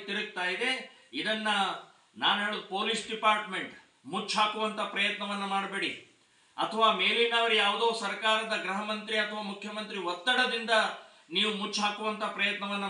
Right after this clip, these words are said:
ಮಾಡಬೇಡಿ. So ನ್ಯಾಯ ಆ ಮ-, ಆ ಮಗಳಿಗೆ ನ್ಯಾಯ, ಆ ಸ್ತ್ರೀಗೆ ನ್ಯಾಯ, ಆ ವಿಧ-, ಇದು ಮ-, ಹುಡುಗಿಗೆ ಸಿಗಬೇಕು ಅಂತನ್ನುವಂಥದ್ದು ನಾನು ಹೇಳ್ತಾ ಇದ್ದೀನಿ.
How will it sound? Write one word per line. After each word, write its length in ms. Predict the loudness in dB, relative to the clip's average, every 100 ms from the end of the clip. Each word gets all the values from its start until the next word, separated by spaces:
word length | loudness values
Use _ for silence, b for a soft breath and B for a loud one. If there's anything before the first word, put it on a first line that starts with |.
| 0
ಮಾಡಬೇಡಿ. 380 | -2 -2 -2 -4 -10 _ b b -10
So 60 | -4 -2
ನ್ಯಾಯ 360 | 4 6 6 6 4 2 4 6
ಆ 40 | 6 4
ಮ-, 180 | 2 2 2
ಆ 20 | 2 2
ಮಗಳಿಗೆ 440 | -2 0 0 0 -2 2
ನ್ಯಾಯ, 260 | 2 4 4
ಆ 320 | 4 4 2
ಸ್ತ್ರೀಗೆ 440 | 0 -4 -4 -2 2
ನ್ಯಾಯ, 220 | 2 4 2 0 2
ಆ 280 | 2 2 2 -4 -10 B -8
ವಿಧ-, 300 | -4 -2 0 0
ಇದು 120 | -2 -2 -4
ಮ-, 520 | -4 -4 -4 -6 -8
ಹುಡುಗಿಗೆ 420 | -6 0 2 2
ಸಿಗಬೇಕು 500 | -2 -6 0 4 4 2
ಅಂತನ್ನುವಂಥದ್ದು 720 | -4 -6 -6 -4 -4 -6 -4
ನಾನು 200 | -4 -4 -4
ಹೇಳ್ತಾ 260 | -6 -6 -6
ಇದ್ದೀನಿ. 240 | -8 -14